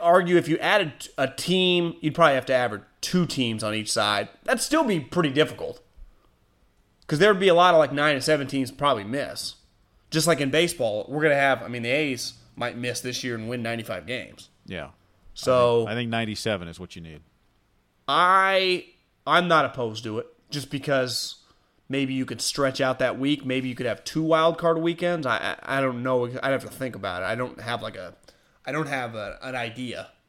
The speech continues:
Speaker 1: really, necessarily. I, I just, it does feel like these, we're not gonna have four preseason games the next C B A. Now, and I don't know if that automatically means we're getting another regular season game or two regular season games.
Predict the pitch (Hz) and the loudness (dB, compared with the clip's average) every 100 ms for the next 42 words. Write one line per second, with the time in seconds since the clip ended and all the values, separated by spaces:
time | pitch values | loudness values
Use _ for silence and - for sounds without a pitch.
0 | _ - 107 101 107 - 101 98 98 101 | _ -12 -10 -10 -10 -10 -8 -8 -10 -14
1 | _ _ _ _ - 170 180 190 - - | _ _ _ _ -6 -2 0 0 -4 -10
2 | _ _ _ _ _ _ _ _ _ _ | _ _ _ _ _ _ _ _ _ _
3 | _ _ _ _ 151 135 131 170 185 - | _ _ _ _ -6 -6 4 6 6 2
4 | 220 190 143 127 135 131 - 147 156 151 | 0 2 4 2 -2 -6 -4 0 2 2
5 | 151 123 - 123 117 120 107 110 107 107 | 0 -4 -4 -6 -6 -8 -10 -12 -12 -10
6 | 98 95 98 92 104 85 85 76 64 _ | -12 -12 -14 -10 -10 -10 -12 -12 -14 _
7 | 120 113 110 - _ 123 131 185 170 160 | -6 -6 -6 -12 _ -2 2 2 2 0
8 | 156 139 - 151 156 156 151 135 139 135 | 0 -2 0 2 2 0 -2 -4 -6 -4
9 | 180 151 120 123 127 - 113 104 120 113 | -2 -2 -6 -8 -8 -8 -8 -6 -6 -6
10 | 107 - _ - 120 110 110 113 104 98 | -8 -10 _ -10 -10 -8 -10 -12 -12 -14
11 | 85 80 - 110 127 107 87 90 92 92 | -14 -16 -16 -10 -6 -6 -8 -12 -14 -14
12 | 95 71 67 | -14 -14 -18